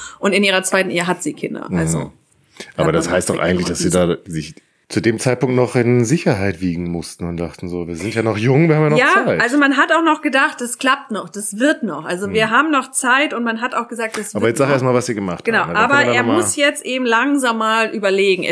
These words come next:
Speaker 1: weil es könnte ja jeden Moment, er könnte auch mal vom Pferd fallen, er kann irgendwie eine Seuche
Speaker 2: <laughs>
Speaker 1: kriegen. Es passiert
Speaker 2: Ja, das
Speaker 1: halt.
Speaker 2: vor allem, ja.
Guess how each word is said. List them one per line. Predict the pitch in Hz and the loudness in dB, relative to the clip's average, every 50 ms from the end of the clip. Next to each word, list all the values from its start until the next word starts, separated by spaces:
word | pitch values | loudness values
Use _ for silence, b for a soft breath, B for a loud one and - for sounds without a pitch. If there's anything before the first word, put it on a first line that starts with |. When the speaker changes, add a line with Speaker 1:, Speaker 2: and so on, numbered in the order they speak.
| 180 180 | -2 0
Speaker 1:
weil | 190 185 - | 0 0 0
es | 196 - | -2 -4
könnte | - 240 226 240 240 233 | -2 0 0 0 2 2
ja | 208 | 2
jeden | 208 208 226 220 | 2 2 0 0
Moment, | 220 214 208 190 - | 0 0 0 0 -2
er | - | -2
könnte | - 226 226 220 208 | -2 -2 0 0 2
auch | |
mal | 214 214 208 | 0 0 -2
vom | 208 220 214 | -2 -4 -6
Pferd | 190 - 185 165 160 - | -4 -2 -2 -4 -4 -4
fallen, | - 165 160 165 | -4 -6 -4 -4
er | - 165 | -6 -8
kann | - 220 226 226 - | -6 -4 -4 -2 0
irgendwie | - - 220 226 - 220 | 0 0 0 -2 -4 -2
eine | 220 220 208 | -2 -2 -2
Seuche | 175 156 151 151 - 156 | -2 -2 -2 -2 -2 -4
Speaker 2:
<laughs> | |
Speaker 1:
kriegen. | - - 175 170 180 | -6 -6 -6 -4 -4
Es | - 202 190 - - | -4 -4 -4 -4 -6
passiert | - - 214 - - - 233 220 214 208 | -4 -4 -2 -2 0 2 2 2 2 2
Speaker 2:
Ja, | 190 | 0
das | 202 185 | 0 0
Speaker 1:
halt. | 180 185 | 0 0
Speaker 2:
vor | - 107 98 | 0 2 2
allem, | 98 101 98 98 101 | 2 2 2 2 0
ja. | 90 92 87 | 0 -2 -4